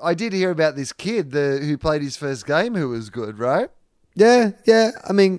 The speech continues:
Speaker 2: what do you wanna know about him? He was good. Like, it didn't,
Speaker 1: Oh.
Speaker 2: I didn't,
Speaker 1: Well,
Speaker 2: what?
Speaker 1: that is not the impression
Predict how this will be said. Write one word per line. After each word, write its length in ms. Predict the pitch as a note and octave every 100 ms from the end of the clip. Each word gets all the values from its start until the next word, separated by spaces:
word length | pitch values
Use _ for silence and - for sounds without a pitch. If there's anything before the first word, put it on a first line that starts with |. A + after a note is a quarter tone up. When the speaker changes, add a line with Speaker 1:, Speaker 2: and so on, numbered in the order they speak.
| -
Speaker 2:
what 100 | F3
do 60 | E3+
you 40 |
wanna 140 | E3
know 160 | D#3+ F3
about 240 | D#3 A#2+
him? 140 | G#2 G2+ _
He 60 | G3
was 160 | A#3
good. 360 | G3 A#3 C3 E3+
Like, 400 | D#3+ D3+ D3 - _ _ _ _ _ _ _ _ _ _ _ -
it 80 |
didn't, 160 | B2+ F3+
Speaker 1:
Oh. 300 | G3 B2+ F#2+ -
Speaker 2:
I 100 | D#3
didn't, 200 | E3+ D#3
Speaker 1:
Well, 100 | E3+
Speaker 2:
what? 160 | G#3+
Speaker 1:
that 60 | A#3
is 160 | A#3 F3
not 260 | F#3+ F#3+
the 140 | F3 F3
impression 680 | E3+ C#3+ D#3 D#3+ D3 A#2+